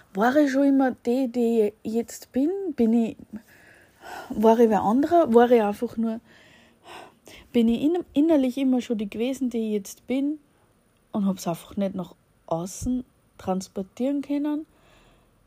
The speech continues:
Sehen mir die Leute so, wie ich das will, wie ich wirklich bin?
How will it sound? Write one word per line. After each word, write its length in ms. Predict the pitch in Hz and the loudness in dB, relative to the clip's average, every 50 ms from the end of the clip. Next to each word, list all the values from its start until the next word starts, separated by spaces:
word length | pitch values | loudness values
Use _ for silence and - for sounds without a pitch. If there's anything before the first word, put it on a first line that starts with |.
| _ _ _ _ _ _ _ _ _ _ _ _ _ | _ _ _ _ _ _ _ _ _ _ _ _ _
Sehen 320 | - - - 208 226 226 233 | -12 -4 -2 0 0 2 0
mir 100 | 240 214 | 0 -2
die 120 | 214 220 | -2 -2
Leute 320 | 208 185 170 - 233 - | -2 -2 -2 -2 -4 -6
so, 300 | - - 247 240 220 214 | -6 -6 -4 -4 -4 -4
wie 280 | 214 220 220 220 - - _ _ _ _ _ _ _ _ _ _ | -6 -6 -6 -6 -8 -12 _ _ _ _ _ _ _ _ _ _
ich 200 | - 226 226 202 | -6 -6 -6 -4
das 320 | 214 208 190 190 - - | -4 -4 -6 -6 -8 -12
will, 400 | 196 185 202 233 269 311 330 285 | -10 -8 -6 -4 -4 -4 -4 -2
wie 200 | 233 226 208 208 | -2 -2 -2 -2
ich 60 | 196 190 | -2 -2
wirklich 400 | 220 214 - - 214 - - - | -4 -4 -6 -8 -14 -14 -16 -12
bin? 220 | _ 247 262 320 | _ -6 -6 -6